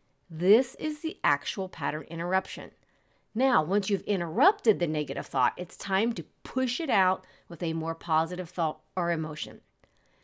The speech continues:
You can use one of my thought seeds we talked about in Module two, such as,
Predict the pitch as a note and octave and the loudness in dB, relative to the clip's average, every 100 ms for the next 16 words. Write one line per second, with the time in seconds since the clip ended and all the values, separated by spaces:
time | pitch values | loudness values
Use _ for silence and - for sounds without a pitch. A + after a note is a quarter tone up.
0 | _ _ - E3 - B3 B3+ A#3+ C#4+ C#4+ | _ _ -8 -6 -2 -2 -2 2 4 6
1 | D#4 D4+ - - - D#3+ D#3 E3 E3+ C#3+ | 2 2 0 -2 -4 -4 -4 -4 0 0
2 | G3 E3 D#3 - - F#3 F3+ F3+ F3 F3+ | 0 2 2 2 -2 -2 0 0 -2 -4
3 | F#3 C#4 A#3 - - _ - G3 F#3 F#3+ | -4 0 0 0 -6 _ -8 -2 0 0
4 | F3 E3+ | 0 -2